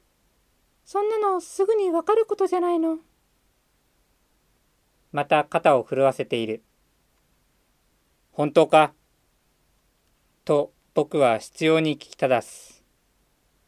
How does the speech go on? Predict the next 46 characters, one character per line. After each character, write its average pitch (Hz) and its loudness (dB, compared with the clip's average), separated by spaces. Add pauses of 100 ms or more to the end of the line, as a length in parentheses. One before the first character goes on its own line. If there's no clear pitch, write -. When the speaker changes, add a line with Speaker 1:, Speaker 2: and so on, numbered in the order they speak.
(460)
Speaker 2:
自 131 -8
分 147 -2
な 160 2
が 160 6
ら 147 4
に 120 -2
ど 143 0
う 135 -4
か 113 -2
し - -16
て 131 -6
い 117 -4
る。 110 -6 (1400)
姉 131 2
は 131 2 (140)
黙 131 0
っ 151 -4
て 117 -2
首 143 -2
を 139 2
コ 135 -8
ク - -6
リ 196 -2
コ - -10
ク - -8
リ 139 -6
と 113 -2
縦 143 -6
に 120 -2
振 - -18
っ - -20 (160)
た。 110 -4 (1500)
そ - 0
う 131 2
し - -6
て 127 2
相 131 4
変 147 4
わ 143 6
ら 147 4
ず 139 -6
泣 127 0
い 120 -10
て 120 0
い 117 0
る。 110 -2